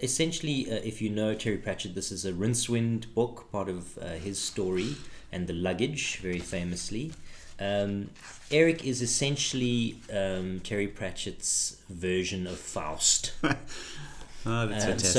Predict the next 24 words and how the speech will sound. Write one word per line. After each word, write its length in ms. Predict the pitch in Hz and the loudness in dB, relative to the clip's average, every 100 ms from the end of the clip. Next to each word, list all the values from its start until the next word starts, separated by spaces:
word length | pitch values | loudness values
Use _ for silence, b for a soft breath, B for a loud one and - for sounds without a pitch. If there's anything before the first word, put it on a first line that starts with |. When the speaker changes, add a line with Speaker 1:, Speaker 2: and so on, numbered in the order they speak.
| 120 | 8
Speaker 1:
so 0 | 120 | 8
actually 360 | 131 - 143 | 4 4 4
on 180 | 120 123 | 4 6
the 60 | 117 | 4
cover 300 | - 120 110 | 6 4 4
it's 180 | - | 2
got 200 | - 120 | 2 2
there 100 | 101 85 | 2 -2
Faust, 520 | - 170 151 98 - | -2 0 2 2 -2
which 180 | 92 104 | -2 -4
is 120 | 92 | -4
then 160 | 104 | -4
crossed 360 | 92 - 92 - | 0 2 4 2
out, 240 | 98 80 | -2 -4
and 140 | - - | -8 -6
Eric 300 | 107 95 90 | 0 0 2
Speaker 2:
Eric. 180 | 110 101 | 4 4
Speaker 1:
scribbled 360 | 95 107 98 90 | 4 4 2 2
on 60 | |
top 160 | 90 90 | -2 -2
of 160 | 90 80 | -2 2
it. 100 | 120 | 10
Speaker 2:
My 220 | 156 190 | 12 10
Faust 680 | 185 - 147 135 - - | 6 4 6 6 4 2